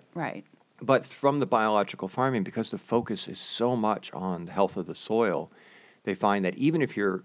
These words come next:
Speaker 2: farming non-organic, um, you know, meaning using whatever chemicals you want, your chemical inputs are greatly reduced.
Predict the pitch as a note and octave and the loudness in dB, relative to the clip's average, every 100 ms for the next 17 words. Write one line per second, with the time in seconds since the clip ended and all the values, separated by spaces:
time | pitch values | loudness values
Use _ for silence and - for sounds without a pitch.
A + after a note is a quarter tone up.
0 | - - G#2 G2+ F#2+ F#2 F2 F2 _ - | -14 -6 0 2 2 0 -4 -10 _ -6
1 | F#2+ G#2 A2+ F#2+ E2 E2 D2+ D#2 A2+ - | 0 2 2 0 -6 -8 -8 -8 -10 -16
2 | _ _ _ _ _ _ _ _ F2 F2 | _ _ _ _ _ _ _ _ -4 -2
3 | E2+ D#2+ D#2+ - G#2+ F2 E2 E2+ E2 D#2+ | -2 -4 -8 -14 -10 -8 -8 -8 -8 -8
4 | F2+ E2 E2 F2+ F2+ E2 D#2+ F#2 F#2+ F#2 | -6 -4 -6 -6 -8 -8 -10 -12 -8 -4
5 | G2+ F#2 - - - - G2 F#2 - A2+ | -2 -4 -8 -20 -20 -6 -4 -4 -2 -2
6 | A2+ E2+ E2 - E2+ - E2 E2 D#2 F#2+ | -2 -6 -8 -8 -8 -6 -6 -6 -2 -2
7 | - D#2 D#2+ D2 - - | 0 -4 -6 -8 -8 -14